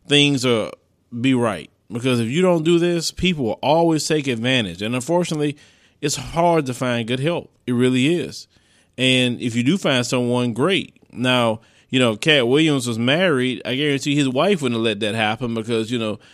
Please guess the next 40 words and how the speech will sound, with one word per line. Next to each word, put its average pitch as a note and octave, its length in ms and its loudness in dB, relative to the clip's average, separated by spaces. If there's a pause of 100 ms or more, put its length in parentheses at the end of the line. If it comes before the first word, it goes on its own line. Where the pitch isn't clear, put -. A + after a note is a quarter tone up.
(180)
uh, G2+ 240 -4
the F2 100 -10
wives C3+ 460 -2
keep C3+ 260 -4
up F3 160 -2
with B2+ 120 -8
certain A2+ 220 -4
things G#2+ 240 -6
like F#2+ 220 -8
that. A2+ 320 -6
They E2+ 100 -10
won't D3+ 180 -6
let D#3 80 0
anybody B2 280 0
just G#2+ 140 -8
come B2 180 -4
around A2 460 -4
you A2 100 -2
like G#2 240 -4
that G#2+ 300 -2
and, F#2 160 -10
and F2+ 200 -12
think A2 200 -8
they A2+ 100 -4
gonna G2+ 200 -8
get G#2 180 -6
in A2 340 -4 (320)
on G2+ 140 -8
something A#2 240 -2
that's G#2+ 140 -6
gonna G#2+ 200 -6
ruin A2+ 320 -2
the G2+ 80 -6
whole G#2+ 220 -4
family's A2 400 -4
life. G#2 320 -4
That's F#2+ 180 -12
not D3+ 140 -6
gonna G2 160 -8
happen. F#2 380 -10